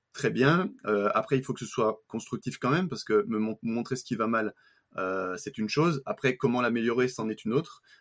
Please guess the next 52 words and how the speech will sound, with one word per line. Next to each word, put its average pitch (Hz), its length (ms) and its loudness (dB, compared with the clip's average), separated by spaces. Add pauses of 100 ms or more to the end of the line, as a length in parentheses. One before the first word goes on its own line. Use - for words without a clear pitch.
(120)
Bon, - 120 -8
ça, - 140 -2
on 117 60 0
va 110 100 2
le 107 80 -4
développer 107 360 0
après, 107 280 -2
les, 95 200 0
les 104 120 -6
différents 107 340 -6
types 107 180 -10
de 107 80 -2
feedback. - 400 0 (340)
Mais 117 80 -2
en 127 100 2
tout 139 140 -6
cas, 147 400 6
je 110 320 -2
pense 139 340 2
vraiment 147 600 4 (580)
que 147 360 6
si - 220 -6
mes 120 100 2
patrons 139 560 0 (640)
et 143 140 6
collègues, 143 380 8
mais 110 100 0
c'est - 120 -2
vrai 135 100 4
que - 60 -4
les 127 80 2
patrons, 135 320 2
ça 107 240 2
a 104 60 0
quand 117 120 -2
même 117 120 2
une 117 160 2
autre 120 120 2
dimension, 123 520 2
hein, 123 80 2
d'entendre 117 320 0
un 107 80 -2
feedback 110 360 -4
positif 113 420 -8
ou - 20 -14
constructif 113 460 -8
d'un 110 140 -4
patron, 107 340 -6
c'est, - 300 -12 (160)
c'est - 180 -18
très - 160 -2
valorisant. 117 560 4